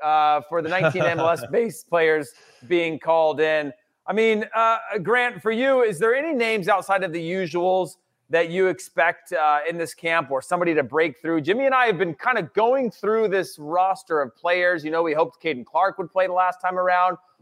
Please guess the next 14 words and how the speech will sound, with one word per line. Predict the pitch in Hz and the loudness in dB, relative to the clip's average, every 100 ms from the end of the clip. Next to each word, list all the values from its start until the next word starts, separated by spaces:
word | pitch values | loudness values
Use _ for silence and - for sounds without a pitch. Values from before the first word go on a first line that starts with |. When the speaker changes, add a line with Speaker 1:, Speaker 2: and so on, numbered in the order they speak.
| - | -4
Speaker 1:
Also, | 160 170 170 160 156 | -2 0 0 2 2
um, | 151 143 139 131 127 123 127 131 | 2 2 4 2 0 -2 -8 -4
I'm, | 127 123 127 | -2 -2 -6
I'm | 117 110 104 _ 113 | -6 -6 -10 _ -8
blanking | 123 123 127 | -2 -2 0
on | 117 | 0
his | 113 104 | 0 0
name | 120 127 | 0 2
at | 110 | 0
D | 120 | -2
C | 104 113 | -4 -6
United. | 117 131 135 131 | 0 0 0 -2
Uh, | 123 - - | -4 -6 -4
Paredes, | 151 170 185 190 180 | 0 2 2 0 -4